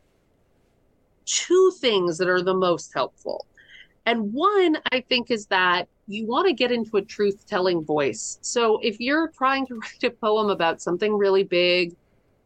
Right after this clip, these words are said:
your, you know, your whole relationship with your mother, how you feel about God, um, the war that's going on, uh, that can get really hard. Try just describing what's in the room for a few minutes.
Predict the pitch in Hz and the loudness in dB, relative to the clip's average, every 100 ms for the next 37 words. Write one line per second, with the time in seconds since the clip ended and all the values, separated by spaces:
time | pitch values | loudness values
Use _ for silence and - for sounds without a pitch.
0 | _ _ 190 196 190 190 202 202 202 180 | _ _ -2 0 0 0 0 0 2 2
1 | 175 165 233 294 302 294 277 262 277 262 | 0 -2 0 -2 0 0 0 0 -2 -2
2 | 277 240 - 196 208 220 214 - 208 220 | -2 -2 -4 -2 2 2 0 -6 -4 -2
3 | 220 190 170 139 - - 190 262 269 254 | 0 0 0 -4 -8 -2 -2 0 -2 -4
4 | 269 269 262 254 233 - 165 160 139 131 | -2 0 0 2 0 0 0 2 2 -2
5 | - - 160 180 175 180 - _ _ _ | -6 -2 0 0 -2 -4 -8 _ _ _
6 | _ - 269 254 254 226 190 170 - 175 | _ -4 -2 2 2 4 2 -2 -2 -2
7 | 170 165 156 151 151 147 151 - _ _ | 0 0 2 2 2 0 -2 -8 _ _
8 | _ _ _ - 208 214 208 196 - _ | _ _ _ -2 2 4 4 2 -2 _
9 | _ - 214 240 240 262 247 226 220 220 | _ -6 0 0 0 -2 0 0 0 2
10 | 196 202 185 151 - _ - 330 440 359 | 2 2 2 0 -6 _ -2 -2 0 -2
11 | - 294 - _ _ - 196 233 - 226 | -4 -12 -14 _ _ -18 -8 -8 -2 -2
12 | 233 220 196 196 190 175 170 165 151 143 | 0 0 -2 0 -2 -2 0 0 0 -2
13 | 147 - 147 127 123 - - - - | -4 -2 -2 -2 -2 -6 -8 -8 -8